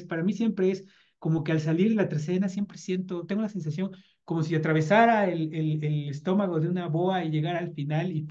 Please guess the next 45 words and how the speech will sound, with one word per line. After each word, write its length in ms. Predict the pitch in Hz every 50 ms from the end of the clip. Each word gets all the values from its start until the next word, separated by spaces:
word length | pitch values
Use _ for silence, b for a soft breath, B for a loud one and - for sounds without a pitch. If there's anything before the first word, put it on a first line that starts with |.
| -
cuando 240 | - 156 143 143 156
salgo 420 | - - 185 196 202 196 190 160
por 160 | 147 156 151 143
la 60 | 143
boa 260 | 143 165 185 185 180
como 160 | 180 156 156
el 80 | 143 -
conejito 480 | - 139 139 139 - 180 175 - 165
que 80 | 143 151
está 340 | 147 - - 156 151 156 151 B B B B B B B _ _
en 180 | 160 147 143 156
una 180 | 165 185 175
de 80 | 160 151
las 160 | 147 143 143
láminas 400 | 156 160 175 180 170 160 151 143
del 120 | 139 135
glifo, 440 | 135 156 180 165 160 226 240 - - - _ _ _ _ _ _ _ _ _ _ _ _ _ _ _ _ _ _
lo 160 | - 160 151
primero 320 | 151 160 175 190 202 214 208
que 100 | - 180
mira, 400 | 170 165 160 160 160 180 180 -
que 140 | - 160
miro 300 | 156 175 214 220 208 170
hacia 240 | 147 135 - - 151
arriba 260 | 139 170 196 196 196
es 200 | 185 175 175 -
el 100 | 185 165
cielo 380 | 156 - - 175 180 185 185 185
y 60 | 160
la 80 | 151 143
bóveda 320 | 151 165 170 175 165 156
celeste, 560 | 143 - 151 143 147 156 156 - - - 165 -
y 120 | - 151
para 180 | - - 147 139
salir 340 | 139 139 147 165 185 202 185
de 80 | 175 175
la 100 | 160 156
negrura 340 | 151 151 151 160 170 185 190
y 100 | 175 156
entrar 300 | 151 151 - 170 165 180
en 80 | 175
una 100 | 180 180
negrura 360 | 165 156 143 151 170 170 175 156
más 220 | 156 - 156 -
inmensa, 560 | 160 156 156 156 160 160 156 - 196 196 -